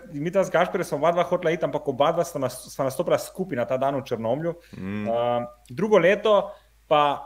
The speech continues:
Speaker 1: definitivno mislim, da koncert bo in jaz mislim, da bo tudi Magnifiku, eh, v interesu, da pač pride plagat koncert za petindvajsetega in ga bo probala narediti, tako kot sva letos naredila,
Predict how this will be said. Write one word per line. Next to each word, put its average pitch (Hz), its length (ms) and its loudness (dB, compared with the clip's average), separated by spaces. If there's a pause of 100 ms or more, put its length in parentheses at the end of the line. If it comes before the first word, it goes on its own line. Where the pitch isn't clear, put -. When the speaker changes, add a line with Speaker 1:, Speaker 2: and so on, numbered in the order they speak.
(260)
Speaker 1:
definitivno 190 600 0
mislim, 180 200 -4
da 151 80 2
koncert 160 480 0
bo 160 220 4 (300)
in 151 120 -6
jaz 170 140 -2
mislim, 180 240 -4
da 139 80 -2
bo 139 100 -2
tudi 160 160 -8
Magnifiku, 160 480 -4 (220)
eh, 120 260 -2
v 120 160 0
interesu, 139 560 0
da 123 120 -2
pač 135 280 -2
pride 139 320 0
plagat 131 500 0 (340)
koncert 135 480 2
za 127 100 -4
petindvajsetega 139 540 0
in 131 80 -4
ga 123 60 2
bo 120 120 2
probala 139 280 2
narediti, 139 180 -2
tako 156 140 -12
kot 135 100 -14
sva 139 120 -2
letos 143 220 -2
naredila, 131 360 0